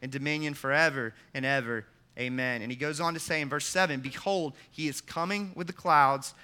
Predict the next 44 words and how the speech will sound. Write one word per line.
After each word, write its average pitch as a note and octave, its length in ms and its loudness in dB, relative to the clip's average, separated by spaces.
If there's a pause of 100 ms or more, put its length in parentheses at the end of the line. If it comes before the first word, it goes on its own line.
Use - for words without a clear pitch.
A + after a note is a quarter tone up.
and C#3 200 -6
every F#3+ 360 4
eye F#3+ 200 10
will F#3 100 0
see D#3 320 -2
him, C#3+ 240 -4
even F3+ 300 -2
those G#3 240 0
who F3+ 80 -4
pierced - 480 -2
him, C3 200 -4 (200)
and D3 180 -2
all F#3 240 4
tribes G3+ 400 4
of F3 100 -6
the D#3+ 140 -6
earth E3+ 300 2
will D3 160 -6
wail D3+ 260 2
on D3 200 -4
account C#3+ 360 -4
of A#2+ 80 -10
him. A#2+ 220 -8 (300)
Even F#3+ 280 2
so, D3+ 540 0 (440)
amen." C#3 440 0
That C#3+ 220 -2 (200)
this E3+ 180 -4
is G3+ 140 -4
an G#3 80 0
allusion F3+ 460 0
to E3+ 100 -8
Daniel E3+ 600 -2 (240)
chapter E3 300 6
seven, E3+ 400 2
this D#3+ 220 -4
language E3 580 -2
of C3 300 -2
Jesus E3 420 -6
coming F3 340 -6
with E3 140 -4
the C3 80 -8
clouds. D3+ 720 4 (260)
Um, D3+ 280 2